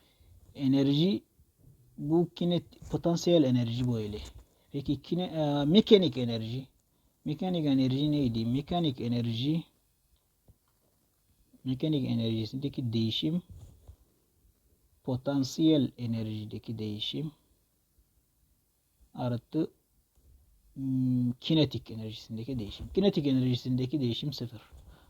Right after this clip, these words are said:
Potansiyel enerjisindeki değişim ise P E bir,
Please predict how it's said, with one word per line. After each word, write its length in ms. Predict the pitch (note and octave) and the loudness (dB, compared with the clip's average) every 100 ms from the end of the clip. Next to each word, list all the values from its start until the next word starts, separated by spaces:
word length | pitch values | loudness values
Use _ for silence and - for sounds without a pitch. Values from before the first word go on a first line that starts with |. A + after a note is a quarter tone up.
| _ | _
Potansiyel 480 | C#3 C#3+ E3 F#3+ G3 | -4 0 2 4 4
enerjisindeki 760 | D#3+ C#3+ B2 A#2+ C3 C#3+ D#3 B2+ | 4 2 0 -2 -2 -2 0 0
değişim 420 | A#2 A#2 D#3+ B2+ | 2 2 0 -2
ise 320 | A#2+ C3+ E3+ - _ _ _ _ _ _ _ _ _ _ _ _ _ _ _ _ | -4 -2 -2 -4 _ _ _ _ _ _ _ _ _ _ _ _ _ _ _ _
P 80 | C3+ | 2
E 420 | B2 A2+ A2+ G#2+ | 2 2 -2 2
bir, 260 | C3+ E3 | 4 4